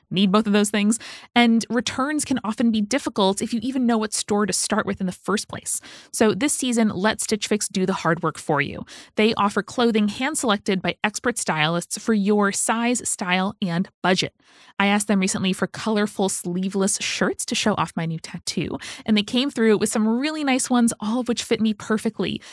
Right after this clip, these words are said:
That is so rare. You get to try on pieces at home before you buy, keep what you love, and return what you don't. They have free shipping, easy returns and exchanges. The label is already on the bag to return or exchange. You don't even have to print anything out.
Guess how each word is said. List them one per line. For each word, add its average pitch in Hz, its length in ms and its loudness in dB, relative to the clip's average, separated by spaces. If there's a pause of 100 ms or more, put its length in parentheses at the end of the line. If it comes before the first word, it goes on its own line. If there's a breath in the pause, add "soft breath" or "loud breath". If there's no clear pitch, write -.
That 240 120 -4
is 254 100 -2
so 240 460 2 (100)
rare. 196 420 2 (340)
You 220 80 -6
get 240 100 2
to 240 80 -2
try 247 220 2
on 254 140 4
pieces 220 260 -2
at 185 80 0
home 208 240 2
before 220 280 -2
you 254 120 -2
buy, 196 480 4
keep 233 200 -6
what 233 120 0
you 220 100 0
love, 294 300 2
and 226 100 0
return 202 460 0
what 160 140 -4
you 180 100 -4
don't. 220 420 2 (280 loud breath)
They 185 80 2
have 175 100 0
free 302 240 -4
shipping, 247 580 0
easy 262 320 0
returns 226 580 0
and 202 260 4
exchanges. 233 800 2 (220 loud breath)
The 180 100 2
label 226 380 2
is 202 100 -4
already 214 320 0
on 202 180 4
the 196 60 4
bag 190 380 2
to 190 200 4
return 202 380 4
or 202 80 4
exchange. - 480 2
You 190 60 4
don't 202 80 4
even 214 120 4
have 196 80 2
to 151 60 -12
print 214 240 4
anything 202 320 2
out. 196 220 6